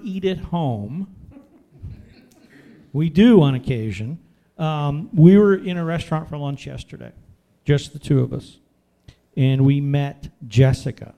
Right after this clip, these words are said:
She was waiting on us. And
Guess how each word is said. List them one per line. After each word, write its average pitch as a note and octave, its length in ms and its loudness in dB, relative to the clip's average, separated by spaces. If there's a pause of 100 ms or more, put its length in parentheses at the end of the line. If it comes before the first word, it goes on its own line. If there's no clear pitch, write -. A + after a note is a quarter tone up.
She C#3+ 600 -6
was B2+ 220 -4
waiting C3 420 -6
on B2+ 200 -10
us. - 300 -20 (560)
And D3 600 0